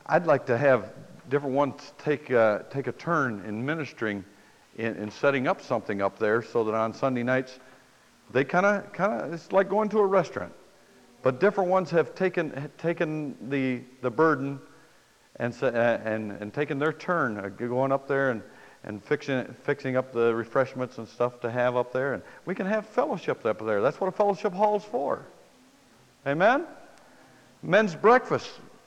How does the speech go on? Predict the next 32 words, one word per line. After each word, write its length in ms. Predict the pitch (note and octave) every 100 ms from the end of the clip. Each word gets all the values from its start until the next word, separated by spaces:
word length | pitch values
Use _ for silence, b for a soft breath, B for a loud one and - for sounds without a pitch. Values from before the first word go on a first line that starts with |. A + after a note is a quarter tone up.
| _ _ - - -
We're, 200 | C#3 G3+
we're, 160 | D3 G3
we're, 200 | D#3+ G#3
go-, 120 | F#3
we're 180 | - F3
gonna, 340 | G#3+ D#3+ A#2 B B B
we're 100 | D3
gonna 180 | F#3 F3+
cook 320 | - - C4+
a 40 | D3
breakfast. 520 | A#2+ A#2+ - - - - b b b b b b b b _ _ _ _ _ _ _ - - - -
Different 280 | D#3+ F3 E3
men 160 | G#3
are 40 | D#3+
gonna 200 | D3 C3+
take 160 | E3+ B2 - - - -
different 260 | D#3+ C#3+
turns. 240 | - G#3+ D3+
We're 100 | C#3+
gonna, 380 | D#3 D3 A#2+ B B -
first 220 | G3+ A3+
thing 120 | A#3
we're 120 | G#3+ F#3
gonna 180 | G3
do 420 | E3+ F3 D#3 D3 D3+ b b b b
is 220 | - C3
we're 120 | C3 D3+
going 260 | F3 D#3+
to 120 | C#3
dedicate 520 | A#2+ E3+ F#3+ F#3+ F3+ F3+
that 260 | D#3 -
kitchen 420 | - F3+ C#3 C3